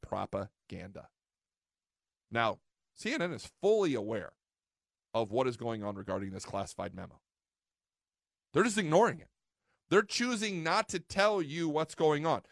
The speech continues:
They are choosing not to tell you about the F B I paying for Christopher Steele to go over and collect information against a, an American citizen,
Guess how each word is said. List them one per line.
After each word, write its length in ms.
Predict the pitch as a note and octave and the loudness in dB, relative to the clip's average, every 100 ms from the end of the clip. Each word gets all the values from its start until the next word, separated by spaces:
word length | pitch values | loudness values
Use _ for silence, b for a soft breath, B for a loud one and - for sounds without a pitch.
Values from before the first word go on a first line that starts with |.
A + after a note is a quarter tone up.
| b b | b b
They 160 | E3 A3+ | 2 6
are 140 | B3 | 4
choosing 640 | - - A#3+ A#3 G#3 F3+ E3+ | 2 -4 -2 -2 -2 -2 2
not 260 | G#3 B3 | 2 2
to 120 | - C4 | -2 -4
tell 520 | - A3+ C#4 C#4 F#3 | -2 6 10 10 10
you 600 | A#2+ D#3 D3+ C3 D#3 - _ _ _ b b - | 4 2 4 4 0 -4 _ _ _ b b 8
about 460 | G3 F3 G#3+ A#3 | 8 12 10 10
the 160 | F#3+ F#3 | 6 2
F 260 | G#3+ C4 - | 4 4 2
B 180 | A#3+ A3 | 0 6
I 240 | G#3 G#3+ F#3 | 8 6 4
paying 680 | - G3+ C4+ A3+ F3+ E3+ F#3+ b b | -2 8 10 10 8 4 -4 b b
for 140 | G3+ G3 | 6 6
Christopher 600 | - C#4 - A3 G#3 G3+ | 8 6 6 0 2 2
Steele 320 | - C4+ C4 | 2 8 8
to 100 | G#3+ | 10
go 220 | G3 F#3+ | 10 8
over 180 | F#3 G3+ | 8 4
and 80 | F#3 | 2
collect 380 | G#3 A#3 A#3+ | 6 8 8
information 720 | A#3+ A3+ G#3+ G#3 C#4 - G#3+ G3+ | 4 4 4 6 2 2 -2 -2
against 480 | F#3 G#3+ A3 - - | 2 2 2 -2 2
a, 280 | G3+ G#3 F#3 B B | 8 8 6 B B
an 100 | F3 F#3 | 6 8
American 580 | G3+ C4 C4 A#3+ G#3 | 12 12 12 8 0
citizen, 680 | F#3 - D#4+ C#4 F3 E3 F3+ | 2 4 6 6 8 8 6